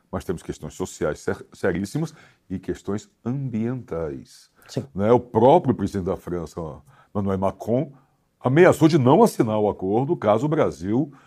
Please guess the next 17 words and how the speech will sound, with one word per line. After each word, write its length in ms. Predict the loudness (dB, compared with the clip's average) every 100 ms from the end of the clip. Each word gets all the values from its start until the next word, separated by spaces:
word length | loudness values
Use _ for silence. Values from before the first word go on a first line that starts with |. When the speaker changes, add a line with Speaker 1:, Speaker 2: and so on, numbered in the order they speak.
| _ _ 0
Speaker 1:
não 180 | 4 4
cumprisse 880 | 2 -2 2 6 6 4 -2 0 0
com 600 | 0 -2 -2 -2 -2 0
determinadas, 1300 | -2 0 -2 -2 -4 -4 -4 -2 2 4 2 -2 -20 -20 -20 -20 -10 -2
é, 380 | 2 2 0
determinações, 840 | 0 0 -2 -2 -6 -4 2 2 2
determinada-, 400 | -6 -8 -8 -8 -6
de-, 140 | -6
com 320 | -2 -2 -2 -6 -18 _ _ _ _ _
posturas 920 | 2 2 2 6 8 8 6 4 -6 _
ambientais 840 | -6 -4 -2 -4 -4 -2 0 0 -4 -10 _
e 60 | 0
o 40 |
próprio 360 | 2 2 2 -2
Acordo 280 | -4 -10 -10
de 80 |
Paris. 480 | -8 -8 -8 -14 -20